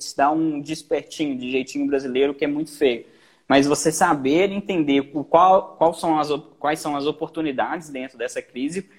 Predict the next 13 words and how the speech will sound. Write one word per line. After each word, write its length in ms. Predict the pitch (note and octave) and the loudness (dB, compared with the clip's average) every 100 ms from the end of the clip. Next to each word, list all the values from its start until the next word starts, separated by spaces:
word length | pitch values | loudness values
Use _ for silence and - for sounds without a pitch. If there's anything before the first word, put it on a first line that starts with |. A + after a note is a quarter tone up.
| _ - | _ -2
pra 120 | C#3 | 0
quando 240 | - F3 | 2 2
ela 160 | F#3+ F#3+ | 2 -2
acabar, 360 | F#3 D3+ D#3+ E3 | -2 -2 0 0
você 320 | D#3 - D#3+ | -4 -6 -8
já 380 | D#3+ D#3 E3+ - | -6 -6 -8 -10
está 240 | E3 F3 F3+ | -6 -4 -2
melhor 420 | G3+ F3 F3+ B3 | -6 2 2 2
do 140 | A#3+ | -4
que 160 | - A3 | -8 -8
quando 240 | G#3 G3+ | -6 -2
ela 160 | F#3+ F#3+ | -2 -2
começou. 640 | G3+ G3 G3 - B2+ _ | -8 -12 -12 -8 -8 _